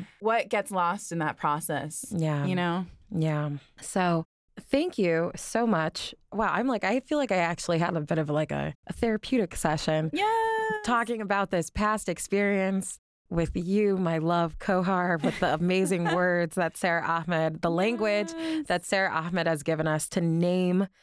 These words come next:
Speaker 2: these feelings and these experiences, even when institutions want to do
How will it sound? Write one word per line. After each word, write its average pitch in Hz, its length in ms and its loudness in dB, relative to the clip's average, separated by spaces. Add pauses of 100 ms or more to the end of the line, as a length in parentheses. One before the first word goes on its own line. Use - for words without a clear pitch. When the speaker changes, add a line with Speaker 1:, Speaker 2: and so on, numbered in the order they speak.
(380)
Speaker 2:
these 185 300 -2
feelings 262 420 2
and 196 100 2
these 170 140 2
experiences, 165 840 0
even 160 240 0
when 151 320 0
institutions 151 680 -2
want 139 140 0
to 143 60 0
do 76 300 0